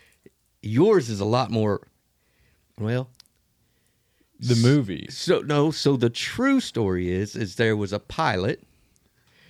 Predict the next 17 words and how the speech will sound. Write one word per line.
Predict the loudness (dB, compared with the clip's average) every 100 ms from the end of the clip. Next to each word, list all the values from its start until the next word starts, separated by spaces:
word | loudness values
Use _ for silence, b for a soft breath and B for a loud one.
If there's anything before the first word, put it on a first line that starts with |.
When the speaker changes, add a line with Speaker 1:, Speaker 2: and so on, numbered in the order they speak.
| b b
Speaker 1:
who | 0 0 0
was | -2 -2
a, | -4 -4
a | -6 -8
vet, | -2 0 2 0
and | -6 -6
he | -2
had | -2 -2
been | -2 -2
kicked | -6 -8 -6 -6
out | -4 -2 -4 -8 _
of | -8 -6
the | -4
military | -4 -4 -6 -8 -12 -14 _ _ _ _
for | -14
some | -12 -10
shadiness. | -4 -2 -2 -4 -10 -14 -20